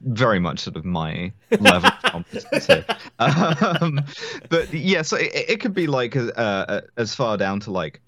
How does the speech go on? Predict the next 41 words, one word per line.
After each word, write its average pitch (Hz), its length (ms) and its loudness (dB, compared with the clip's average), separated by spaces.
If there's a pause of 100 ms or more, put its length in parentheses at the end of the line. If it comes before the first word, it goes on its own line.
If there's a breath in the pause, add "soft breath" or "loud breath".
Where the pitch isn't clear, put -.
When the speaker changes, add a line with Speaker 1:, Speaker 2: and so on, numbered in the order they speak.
(140)
Speaker 1:
thirty 92 380 -4
seconds - 760 -8
either 92 240 -4
Speaker 2:
Hmm. 80 100 -6
Speaker 1:
way. 90 340 -2 (320)
Um, 98 580 2 (120)
Speaker 2:
Yeah, 135 120 0
Speaker 1:
but 131 80 4
Speaker 2:
those 135 100 2
people 170 280 2
in, 147 120 2
those 147 160 2
people 151 340 -2
in, 131 140 -2
like, 120 280 -6
uh, 107 600 -8 (120)
in, 98 360 -12
like, 110 180 -8
Kingston 107 580 -10
who 92 160 -16
are 92 260 -14
just, - 340 -20
uh, 90 300 -16 (200)
just - 180 -20
absolutely 104 360 -12
loving 110 220 -8
it 90 100 -14
on 95 140 -16
that 95 140 -14
slight, 110 420 -10
like, 104 200 -10
slightly 113 580 -6
annoying 104 520 -6
time 104 260 -8
difference. - 400 -10
Yeah, - 240 -16
yeah. - 120 -14 (200 loud breath)
Speaker 1:
<laughs> - 220 -16
Yeah, 95 200 -2
for - 140 -12
sure. 87 280 -6